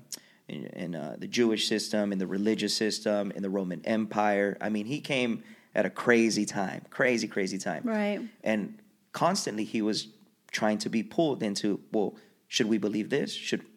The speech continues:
Speaker 1: should we listen to this? Should, should we stop paying Caesar? Should we?"
Speaker 2: Right.
Speaker 1: They were constantly trying to,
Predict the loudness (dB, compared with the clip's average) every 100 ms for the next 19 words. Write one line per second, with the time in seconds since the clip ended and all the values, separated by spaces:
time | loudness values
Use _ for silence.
0 | _ _ -6 -2 0 2 0 0 -2 0
1 | 0 0 0 0 -4 -20 _ _ 0 2
2 | 4 2 0 -2 -2 -4 -4 -2 0 0
3 | 0 -2 -4 -2 -2 0 2 2 2 2
4 | 4 4 2 2 2 2 -2 -4 -2 0
5 | 0 -2